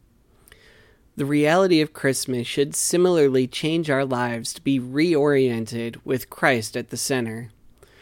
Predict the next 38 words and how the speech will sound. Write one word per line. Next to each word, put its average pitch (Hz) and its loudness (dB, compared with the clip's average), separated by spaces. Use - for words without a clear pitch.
In 151 0
the 147 6
Christmas 185 0
season, 120 0
we 147 0
celebrated 151 2
Christ 143 -4
entering 135 -2
our 123 -2
lives, 120 -6
and 139 -6
we 143 2
took 147 -4
time 151 -2
to 135 -2
ponder 165 -2
the 147 -2
experience 143 -2
of 151 -8
Christ 127 -6
in 127 -4
our 123 -6
hearts. - -8
If - -10
parents 185 2
brought 143 4
home 151 0
a 139 2
baby, 123 0
set - -2
the 185 -4
baby 160 2
in 156 2
the 156 -2
corner 151 -2
on 143 2
the 147 0
shelf, 117 -6